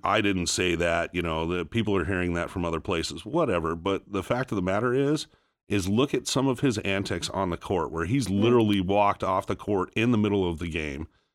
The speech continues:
Speaker 1: with your team still in contention for the game because who knows? Is it just his attitude? Is it that he's not getting his first shot every time?
Speaker 2: Well, but I think the same thing could have been said by Amari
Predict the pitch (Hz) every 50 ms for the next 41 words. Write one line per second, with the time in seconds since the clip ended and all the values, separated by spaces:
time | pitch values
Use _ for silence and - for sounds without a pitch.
0 | _ _ _ - 95 92 - 117 113 107 - - 131 139 123 95 85 87 87 -
1 | _ _ _ _ - - - - 143 127 117 104 98 - 95 90 - 120 120 -
2 | - 98 90 - 87 87 85 95 123 135 120 113 98 92 87 - 95 92 90 87
3 | 82 - - _ _ _ _ _ _ _ _ _ _ _ - 127 135 143 156 202
4 | 196 - - - - _ _ _ _ _ _ - 101 98 101 - 85 95 95 -
5 | - 85 76 78 80 80 87 92 113 131 - - 170 180 185 185 147 101 85 98
6 | - - _ _ _ _ _ _ _ _ - 90 85 - - 110 110 110 107 107
7 | 107 107 - - 95 101 110 110 117 113 104 110 98 87 - - - 196 208 -
8 | - - - 67 76 98 - - - _ - 147 151 165 160 - 175 170 180 180
9 | 190 196 185 - _ _ - 311 311 311 311 285 285 320 302 302 320 302 - 370
10 | 339 339 302 - 311 285 - - 277 240 233 247 233 - 254 247 254 254 262 214
11 | 208 202 202 196 202 - 214 196 185 196 190 175 - - - 185 185 175 175 170
12 | 165 165 165 170 -